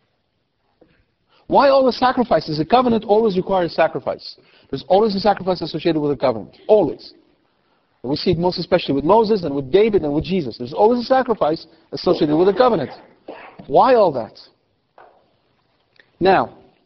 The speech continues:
I'm gonna take you through the logic, and if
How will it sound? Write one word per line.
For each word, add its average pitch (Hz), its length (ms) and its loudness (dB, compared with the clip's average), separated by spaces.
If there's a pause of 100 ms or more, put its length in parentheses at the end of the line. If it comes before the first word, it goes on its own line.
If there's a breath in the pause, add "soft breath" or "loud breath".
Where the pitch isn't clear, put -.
(340)
I'm 175 80 2
gonna 196 240 0
take 269 300 0
you 254 100 2
through 220 160 -4
the 202 100 2
logic, 180 640 0 (1000)
and 180 420 2 (720)
if 294 300 2